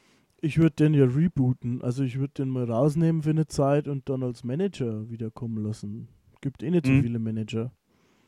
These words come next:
Speaker 2: Aber muss man gucken, ne?
Speaker 1: Eigentlich. Ähm,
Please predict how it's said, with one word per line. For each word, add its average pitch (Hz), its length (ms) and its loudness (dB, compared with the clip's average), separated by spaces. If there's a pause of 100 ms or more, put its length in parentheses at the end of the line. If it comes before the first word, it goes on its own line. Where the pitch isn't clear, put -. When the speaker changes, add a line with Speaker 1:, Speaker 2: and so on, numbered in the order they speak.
(140)
Speaker 2:
Aber 107 140 -4
muss 110 200 0
man 135 120 6
gucken, 131 320 0
ne? 120 80 2
Speaker 1:
Eigentlich. 117 260 -6 (2250)
Ähm, 156 520 2